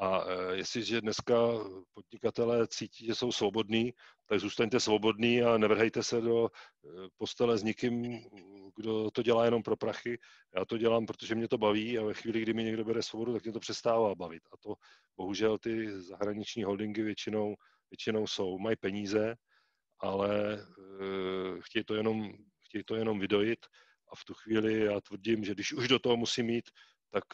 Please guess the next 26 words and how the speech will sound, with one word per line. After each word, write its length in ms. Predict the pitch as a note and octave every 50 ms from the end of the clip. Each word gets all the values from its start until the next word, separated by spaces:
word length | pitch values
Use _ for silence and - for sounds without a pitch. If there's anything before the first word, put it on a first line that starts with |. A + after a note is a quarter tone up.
| - - - _ - _ _
bych 120 | A2 G#2+ - -
si 140 | - - C3
udělal 400 | A2+ G2+ G2+ A2+ A2 A2 A2 A2
asi 180 | G#2 - -
tak 160 | - - A2 - _ _ _ _ _
tři 140 | - - A2
sta 180 | - - - A2+
stránkovou 500 | - - A#2 A2 G#2+ F#2+ - A#2+ A#2 G#2+
smlouvu 600 | - - A2 G2+ G2+ G2 G2+ G2+ G#2 A2 B2 B2+ - _ - - - _ _ _ _ _ _ F2 F2
i 340 | G#2+ G#2+ G#2+ G#2+ G#2+ G#2+ G#2 F#2+
s 160 | - - -
popsanými 600 | - - G2+ - - - A2+ A2 A2+ A2+ A#2 G#2+
přesně 340 | - - A2+ G2 - A#2 G#2+
postupy, 600 | - G#2+ - - - A#2 - - B2 A#2 A2+ G#2
co 160 | - - -
se 160 | B2 - - A#2+
udělá, 480 | G#2+ G#2 F#2+ A2+ G#2+ G#2 G#2 A2 A2
když, 440 | G2 G#2 G2 G2+ G2+ A2 - - - - - - - - _ _ _ _ _ _ _ _ -
a 140 | F#2+ F#2+
stejně 320 | F#2 - - G#2 G2+ G#2+ G2+
si 120 | - A#2+
nevzpomenete 520 | A2 G2+ - - A2+ G#2 A2 A2 G#2 A#2 A2+
na 80 | A2 G#2
všechno. 400 | - - - A2 - A2+ F#2+ E2
Takže, 300 | E2+ F2+ D#2+ F2 G2 F#2 - - - - _ _ _ _ _ F2
eh, 680 | F2 F#2 F#2 F#2 F#2 F#2 F#2 F#2 F#2 F#2 F2+ F#2 F2+